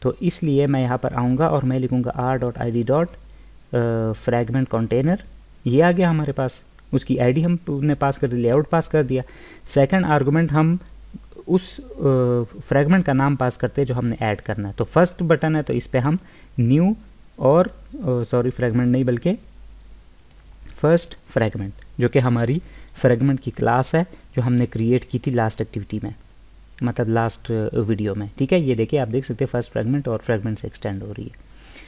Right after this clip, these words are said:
ये हो गया। अब जैसे ही आप ये करते हैं तो आपको जो ट्रांजैक्शन है उसको कमिट करना पड़ता है, otherwise ये वर्क नहीं करता।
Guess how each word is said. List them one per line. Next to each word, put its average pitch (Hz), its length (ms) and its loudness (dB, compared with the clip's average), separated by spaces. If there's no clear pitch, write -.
ये 127 100 8
हो 175 120 10
गया। 160 200 2
अब 147 160 4
जैसे 135 260 2
ही 185 180 2
आप 147 300 0
ये 139 180 2
करते 127 440 0
हैं 139 300 0
तो 123 60 2
आपको 147 480 2
जो 139 120 2
ट्रांजैक्शन 123 720 0
है 147 120 2
उसको 143 300 2
कमिट 120 400 0
करना 104 300 -4
पड़ता 101 300 -8
है, 98 80 -10
otherwise 135 460 2
ये 123 460 2
वर्क 120 320 0
नहीं 110 180 -2
करता। 104 360 -10